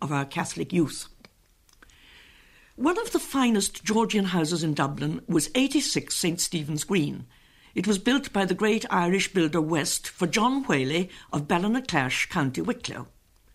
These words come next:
It was stuffed with magnificent things. The auction of the pictures alone, for instance, took three days, and it ended with Bianconi, who was a member of the Catholic University Committee, buying the house in trust for the university.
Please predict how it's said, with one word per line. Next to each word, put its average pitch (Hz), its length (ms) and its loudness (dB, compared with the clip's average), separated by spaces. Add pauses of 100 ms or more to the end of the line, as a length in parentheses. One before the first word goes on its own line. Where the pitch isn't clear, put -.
(760)
It 220 180 0
was 226 140 2
stuffed - 540 -4
with 180 160 -2
magnificent 180 640 -2
things. 165 440 0 (440)
The 214 160 2
auction 262 360 2
of 190 100 2
the 202 80 2
pictures 196 400 0
alone, 202 400 2
for 139 120 -4
instance, 147 440 -4
took - 200 -6
three 180 240 0
days, 147 560 -2 (460)
and 208 120 4
it 247 140 2
ended 190 400 2
with 175 220 -4
Bianconi, 190 680 0 (280)
who 202 100 2
was 180 160 4
a 202 40 4
member 220 360 4
of 147 140 0
the - 40 -6
Catholic 175 440 -2
University 170 500 0
Committee, 170 560 -2 (320)
buying 294 380 2
the 269 80 -2
house 143 400 -2 (100)
in 160 140 -2
trust - 440 -2
for - 140 -8
the 143 80 0
university. 139 720 -4